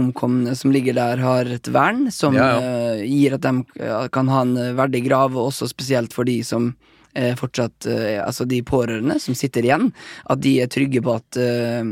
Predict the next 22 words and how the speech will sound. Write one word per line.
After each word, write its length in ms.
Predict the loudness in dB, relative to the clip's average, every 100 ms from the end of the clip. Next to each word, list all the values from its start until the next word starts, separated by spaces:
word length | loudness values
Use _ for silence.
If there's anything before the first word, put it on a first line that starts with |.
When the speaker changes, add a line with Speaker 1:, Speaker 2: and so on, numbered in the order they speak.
| -8 -10 -2
Speaker 1:
deres 380 | 0 0 -4 -6
kjære 640 | -2 0 0 0 -2 -2
og 60 | -2
nære 460 | -2 -2 -2 -6 -4
blir 140 | 0 0
respektert. 640 | 0 -4 0 0 -2 -10 -20 -20 -20 -6
Eh, 260 | 0 2 2
og 220 | 0 2
det 100 | 4
er 140 | 4 2
jo, 300 | 0 0 0
eh, 200 | 0 -2
var 240 | -2 -2 0
veldig 480 | 2 2 0 -2 -4
viktig 320 | -4 -4 -4 -4
for 100 | -2
oss 100 | 0
gjennom 160 | 2
hele 160 | 2 0
prosessen 420 | -2 -2 -4 -2
å 40 | 0
ha, 260 | 0 -2